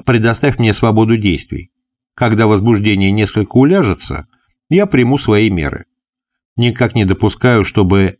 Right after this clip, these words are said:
не сочли нужным признать справедливость наших требований и в значительной мере удовлетворить их. Кое-что я у них вырву, в этом нет сомнений». «Кое-что», с возмущением восклицал Ксердаль. «Да наплевать мне на это кое-что.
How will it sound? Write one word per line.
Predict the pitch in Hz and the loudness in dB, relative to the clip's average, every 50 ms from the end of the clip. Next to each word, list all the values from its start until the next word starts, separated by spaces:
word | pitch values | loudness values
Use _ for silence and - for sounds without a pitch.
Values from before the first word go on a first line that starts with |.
| _ | _
не | - 120 123 113 | -2 0 0 2
сочли | - 120 104 101 - - 110 101 | 2 0 -2 0 0 0 0 2
нужным | 110 123 120 110 107 92 | 2 0 0 0 -2 -2
признать | - - 101 95 87 107 113 110 - | -2 -2 -2 0 0 0 0 -2 -2
справедливость | - - 104 101 95 90 90 104 113 101 95 - - | -2 -2 0 0 0 0 2 2 0 0 0 -2 -2
наших | 101 90 85 - 107 - - | -2 -2 -2 -2 -4 -4 -2
требований | - 95 87 76 69 76 73 73 76 78 78 - _ _ _ _ _ _ _ | -2 -2 0 0 -2 -2 -2 -2 -2 -4 -6 -8 _ _ _ _ _ _ _
и | - 135 | 0 0
в | 110 | 2
значительной | 107 120 113 - - 113 - 110 104 107 113 | 2 0 0 0 -2 -2 0 0 0 2 2
мере | 127 147 147 123 107 - | 2 2 2 0 0 0
удовлетворить | - 123 101 110 107 107 - 117 107 92 78 65 - - | 0 0 2 2 0 0 0 0 0 0 0 -2 -6 -10
их. | - - - _ _ _ _ _ _ _ _ _ _ _ _ _ _ _ _ _ _ _ _ _ _ _ _ | -14 -14 -18 _ _ _ _ _ _ _ _ _ _ _ _ _ _ _ _ _ _ _ _ _ _ _ _
Кое-что | - 160 156 151 143 - - - 185 180 170 143 - - | 2 2 4 4 2 0 -2 0 2 2 2 0 -2 0
я | 131 120 127 120 | 0 2 2 2
у | 120 | 2
них | 123 131 127 127 - | 2 0 0 0 0
вырву, | 87 85 80 71 71 69 71 71 - _ _ _ | 0 0 0 0 -2 -2 -4 -4 -6 _ _ _
в | 123 135 | 0 0
этом | 151 147 - 113 98 | 2 2 0 0 2
нет | 98 98 98 - | 0 0 0 -2
сомнений». | - 107 87 80 76 71 67 65 65 62 - _ _ _ _ _ _ _ _ _ _ _ _ _ _ _ _ _ _ _ _ _ _ | -2 -4 -4 -2 -4 -6 -6 -8 -10 -14 -16 _ _ _ _ _ _ _ _ _ _ _ _ _ _ _ _ _ _ _ _ _ _
«Кое-что», | - 110 107 104 98 85 - - - 110 101 85 73 - _ _ _ _ _ | 2 4 4 4 2 0 -2 -4 -2 0 0 0 -2 -4 _ _ _ _ _
с | - - | 0 0
возмущением | 113 95 104 104 98 - - 127 120 113 107 95 92 - | 2 2 2 2 0 0 0 0 0 0 0 -2 -2 -2
восклицал | - 104 101 95 - 104 95 - - 110 101 92 | -4 -4 -4 -2 -2 -2 -2 0 0 0 0 -2
Ксердаль. | - - 113 104 92 85 85 73 65 - - _ _ _ _ _ _ _ _ _ _ _ _ | -2 -2 -2 -2 0 0 -2 -2 -4 -6 -10 _ _ _ _ _ _ _ _ _ _ _ _
«Да | 107 117 123 | -2 0 2
наплевать | 131 135 131 139 143 147 147 135 - - | 2 0 2 2 2 2 2 0 -2 -2
мне | 107 101 | 0 0
на | 95 98 98 95 | 2 2 2 0
это | 87 - - | 0 -2 -6
кое-что. | - - - 104 95 87 - - - - 92 76 - | -6 -2 0 2 2 2 0 -2 -4 -4 -4 -4 -4